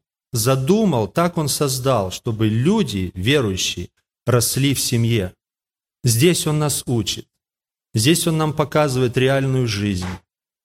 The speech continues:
Здесь Он показывает нам будущую жизнь. Но больше всего меня беспокоит вопрос, как мы будем жить дальше. Доживём ли до конца года?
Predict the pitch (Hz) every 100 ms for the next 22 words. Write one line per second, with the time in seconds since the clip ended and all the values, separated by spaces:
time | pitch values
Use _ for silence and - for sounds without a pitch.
0 | _ 107 123 151 143 131 135 - 160 139
1 | 135 135 127 104 156 135 120 - 117 107
2 | 98 101 85 85 - _ _ _ _ _
3 | - 143 160 143 135 196 - 165 - 156
4 | 170 143 139 151 139 123 - 123 120 120
5 | 120 - 135 156 143 120 127 147 135 -
6 | 139 131 123 120 123 120 104 120 98 95
7 | 82 82 - - _ _ _ _ 127 107
8 | 156 135 170 185 214 185 143 117 131 143
9 | 135 - 139 107 95 85 87